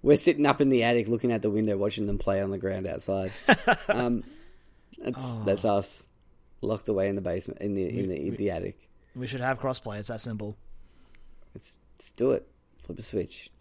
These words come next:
Speaker 1: All right. Well, that's all we got for the news topics this week. Uh, it's time for our questions time. So, uh, we have one question this week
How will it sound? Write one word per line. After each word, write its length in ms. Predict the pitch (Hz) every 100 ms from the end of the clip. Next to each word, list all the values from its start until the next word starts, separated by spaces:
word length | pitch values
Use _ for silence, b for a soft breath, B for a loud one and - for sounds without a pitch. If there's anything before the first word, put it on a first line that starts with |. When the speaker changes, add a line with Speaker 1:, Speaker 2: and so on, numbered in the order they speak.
| - - -
Speaker 1:
All 160 | 180
right. 380 | 175 151 127 - -
Well, 340 | 165 170 123 - - - - - - - _ -
that's 200 | 139 139
all 100 | 139
we 60 | 131
got 140 | 120
for 80 | 120
the 60 | 117
news 180 | 117 113
topics 300 | 113 113 -
this 180 | 110 -
week. 320 | 104 101 - b b b b b
Uh, 280 | 120 127 123
it's 120 | 127 -
time 220 | 139 147
for 220 | 147 127 -
our 420 | 120 110 113 - - _ _ - _ _ _
questions 400 | - 320 - - -
time. 280 | - 50 -
So, 520 | - 82 82 82 76 - _ _ _ _
uh, 280 | 117 123 117
we 100 | 135
have 120 | 160
one 140 | 147 170
question 320 | 165 143 -
this 140 | 104
week 320 | - - -